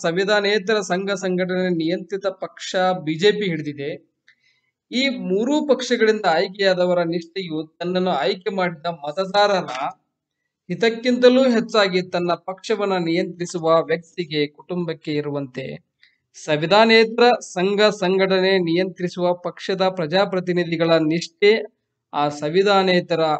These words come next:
ಸಂಘಕ್ಕೇನೆ ಹೆಚ್ಚು ಇರುತ್ತದೆ. ಇದು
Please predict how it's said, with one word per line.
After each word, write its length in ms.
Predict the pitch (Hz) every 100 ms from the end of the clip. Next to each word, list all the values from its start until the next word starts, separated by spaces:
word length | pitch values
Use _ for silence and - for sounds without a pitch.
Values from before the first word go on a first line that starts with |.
| -
ಸಂಘಕ್ಕೇನೆ 920 | - 165 175 180 175 - 165 165 180 196 - _ _ -
ಹೆಚ್ಚು 220 | 170 196
ಇರುತ್ತದೆ. 500 | 160 147 - 135 120 - _ _ _ _ _ _ _ 180
ಇದು 200 | 190